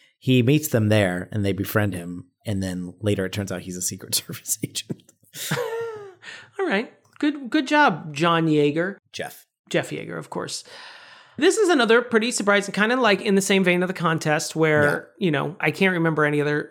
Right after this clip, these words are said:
Speaker 2: T V show talking about cunnilingus in this way. I know it's a thing that some straight men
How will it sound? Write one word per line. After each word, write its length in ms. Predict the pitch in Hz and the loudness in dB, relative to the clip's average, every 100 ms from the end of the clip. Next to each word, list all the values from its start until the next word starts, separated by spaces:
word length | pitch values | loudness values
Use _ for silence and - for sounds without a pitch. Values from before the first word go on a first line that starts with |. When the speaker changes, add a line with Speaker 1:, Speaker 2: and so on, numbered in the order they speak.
| - | -12
Speaker 2:
T 140 | - | -4
V 160 | 147 147 | 0 0
show 200 | - 151 | 2 2
talking 300 | 147 143 151 | 2 0 0
about 200 | 143 143 | 0 -2
cunnilingus 540 | 139 147 143 139 156 165 | 0 -2 0 -2 -2 -4
in 140 | 156 | -4
this 300 | 160 160 - | -4 -4 -6
way. 380 | 151 147 160 214 - - - - - _ - | -2 0 -2 -8 -14 -20 -20 -20 -20 _ -2
I 80 | 294 | 2
know 140 | 381 494 | 4 4
it's 140 | 494 | 2
a 60 | 349 - _ _ - | -2 -6 _ _ 0
thing 460 | 185 151 143 147 - - | 2 2 -2 -8 -14 -6
that 220 | 185 190 | -6 -4
some 680 | - - 285 285 285 302 - _ _ _ | -8 0 2 2 0 -2 -6 _ _ _
straight 380 | - - 170 156 | -12 -4 -2 -2
men 320 | 135 - 156 | -8 -12 -18